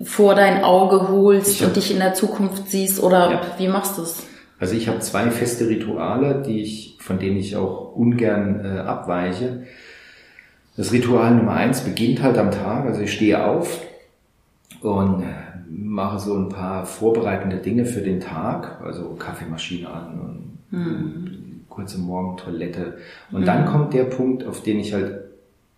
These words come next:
Speaker 2: den ich wirklich zelebriere. Und zwar ist das der Prozess des Duschens. Also ich dusche jeden Morgen
Speaker 1: Mhm.
Speaker 2: und dann stehe ich wirklich unter der Dusche und bereite mich auf den Tag vor. Also ich habe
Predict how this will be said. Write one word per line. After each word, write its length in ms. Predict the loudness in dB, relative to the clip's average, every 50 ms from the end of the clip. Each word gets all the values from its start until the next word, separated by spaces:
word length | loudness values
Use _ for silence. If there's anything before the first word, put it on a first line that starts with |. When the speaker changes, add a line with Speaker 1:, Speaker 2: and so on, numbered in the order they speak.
| _ _ _ -2
Speaker 2:
den 120 | 0 0 0
ich 200 | -2 -2 -4 -4
wirklich 460 | -4 -4 -4 -6 -6 -8 -10 -12 -10
zelebriere. 640 | -6 -2 0 0 0 -2 -2 -2 0 0 0 0 -2
Und 140 | -4 -6
zwar 420 | -6 -4 -2 -2 -2 -2 -4 -8 -10
ist 140 | -10 -8 -6
das 300 | -6 -6 -8 -10 -14 -16 -18 -20 -20 -20 _ _ _ _
der 80 | -6 -6
Prozess 440 | -4 -4 -4 -4 -2 -4 -4 -4 -6
des 180 | -10 -12 -12 -6
Duschens. 720 | -4 -2 -2 -2 -2 -4 -6 -6 -8 -10 -12 -14 -18 _ _ _ -12
Also 180 | -10 -6 -6
ich 140 | -6 -6 -2
dusche 220 | 0 0 0 0 0
jeden 240 | 0 0 0 0 0
Morgen 460 | 0 0 0 0 0 -2 -2 -6 -6 -6
Speaker 1:
Mhm. 500 | -4 -4 -2 -2 -2 -2 -2 -2 -2 0
Speaker 2:
und 380 | 0 0 0 0 -2 -6 -10 -14 -18 _ _ _
dann 140 | -4 -4 -4
stehe 260 | -2 0 2 2 2
ich 120 | 0 0
wirklich 540 | 0 0 0 0 -2 -2 -4 -6 -10 -14 -8 -6
unter 220 | -4 -4 -2 -2
der 140 | -2 -2 -2
Dusche 400 | -2 -2 -4 -4 -4 -4 -4 -4
und 400 | -4 -4 -4 -4 -6 -10 -12 -16 -20 _ _ _ _ _ _ _
bereite 380 | -10 -6 -4 -4 -4 -2 -2 -4
mich 180 | -4 -4 -6
auf 120 | -8 -8 -6
den 140 | -6 -6 -6
Tag 280 | -4 -4 -4 -4 -4 -6
vor. 480 | -8 -6 -4 -4 -2 -4 -4 -8 -10
Also 300 | -10 -8 -6 -6 -6 -6 -8 -12
ich 160 | -12 -10 -10
habe 100 | -10